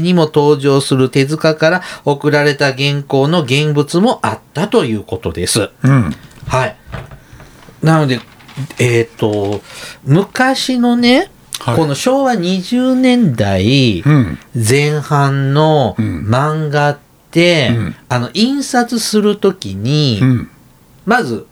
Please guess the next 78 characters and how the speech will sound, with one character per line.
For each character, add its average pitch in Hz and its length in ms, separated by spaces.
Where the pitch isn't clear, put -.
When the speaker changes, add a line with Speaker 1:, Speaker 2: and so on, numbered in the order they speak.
Speaker 1:
絵、 226 320
絵 226 140
と - 120
か、 120 220
漫 196 180
画 190 60
そ 185 120
の 185 140
ま 180 120
ん 170 40
ま 170 120
原 160 260
稿 151 320
ね、 180 260
今 165 200
だ 113 80
っ - 20
た 92 60
ら 107 80
な 110 80
ん - 20
か 95 80
コ 127 160
ピ 147 100
ー 131 40
機 110 100
み 98 100
た 104 80
い - 20
な 95 80
感 92 220
じ 90 120
で、 92 200
Speaker 2:
う 107 80
ん。 101 80
う - 40
ん。 - 20
Speaker 1:
そ - 140
り 147 140
ゃ、 - 180
そ 156 140
れ 156 80
だ 156 100
け 151 160
あ 151 60
り 117 100
ゃ - 20
い 107 180
い 101 40
感 95 220
じ 92 80
す - 100
る 95 100
け 95 120
ど、 95 160
そ 175 160
の、 151 180
印 220 200
刷 247 380
用 220 260
の、 185 120
な 113 240
ん 220 60
ち - 80
ゅ - 20
う 117 40
の、 95 160
あ 90 120
の、 82 200
ガ 127 120
リ 160 80
版 202 160
み 214 100
た 135 140
い 95 60
な 90 100
の 85 140
に、 80 240